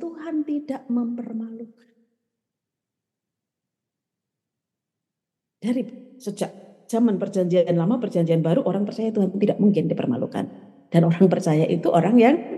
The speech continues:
menghargai setiap kata dari mulut Tuhan. Orang percaya adalah orang yang menghargai firman Tuhan, yang dengan teliti mengamati firman Tuhan dan hidup di dalamnya. Ayat dua belas,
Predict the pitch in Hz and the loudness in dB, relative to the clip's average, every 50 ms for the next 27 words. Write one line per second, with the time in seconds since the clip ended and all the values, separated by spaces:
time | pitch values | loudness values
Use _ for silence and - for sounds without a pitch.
0 | - - - - - - _ _ _ _ - 247 294 285 254 247 247 233 214 208 | -14 -14 -20 -20 -20 -20 _ _ _ _ 8 10 10 10 10 10 8 6 6 6
1 | - 240 254 311 359 330 - 320 - - 294 294 277 302 - - 359 - - - | 6 6 8 8 6 6 6 4 4 4 4 4 4 2 0 -2 -2 -2 2 4
2 | 277 240 220 233 233 - - 190 180 170 180 220 285 349 - - - - - 214 | 4 4 4 4 0 0 2 2 4 4 4 4 2 2 0 -6 -12 -10 -8 -6
3 | 226 226 214 214 - 190 190 190 196 185 170 - - - - _ _ _ _ _ | -4 -4 -4 -4 -6 -8 -8 -8 -10 -10 -10 -12 -16 -20 -20 _ _ _ _ _
4 | _ _ _ _ _ _ _ _ _ - 185 180 220 226 220 - - 240 240 247 | _ _ _ _ _ _ _ _ _ -4 0 2 4 4 4 4 4 4 6 6
5 | 202 214 208 - 226 226 220 226 220 208 208 208 214 - 240 247 247 - 277 339 | 6 6 6 8 8 8 8 8 8 8 6 4 2 0 0 -2 0 0 0 0
6 | 381 339 - - - 262 233 226 190 185 185 - 185 185 202 214 214 226 220 262 | 0 0 -2 -2 -2 0 0 2 0 -2 -2 -4 0 4 4 6 6 6 4 2
7 | 233 220 202 - 277 302 349 370 359 - 262 208 202 196 196 220 233 233 240 - | 2 0 0 2 2 2 2 2 2 2 2 2 2 0 -2 -2 -2 -4 -4 -4
8 | 277 247 269 262 269 262 254 247 - 226 269 233 113 101 - - - - - - | -4 -2 0 0 0 0 -2 -2 -2 -4 -4 -4 -4 -6 -8 -10 -14 -20 -20 -20
9 | - _ _ _ _ _ _ _ _ _ _ _ - 214 220 220 214 - 247 247 | -20 _ _ _ _ _ _ _ _ _ _ _ 2 4 4 4 4 6 6 6
10 | 202 175 - - 185 170 165 165 156 170 165 143 120 131 139 - - - - - | 6 6 4 2 0 -4 -4 -4 -6 -6 -6 -8 -8 -10 -12 -14 -16 -20 -20 -20
11 | - _ _ _ _ _ _ _ _ _ _ _ _ _ _ _ _ _ _ _ | -20 _ _ _ _ _ _ _ _ _ _ _ _ _ _ _ _ _ _ _
12 | _ _ _ _ _ _ _ _ _ _ _ _ _ _ _ _ _ _ - 147 | _ _ _ _ _ _ _ _ _ _ _ _ _ _ _ _ _ _ -2 0
13 | 160 - 190 175 165 180 226 339 | 0 2 2 2 4 4 4 2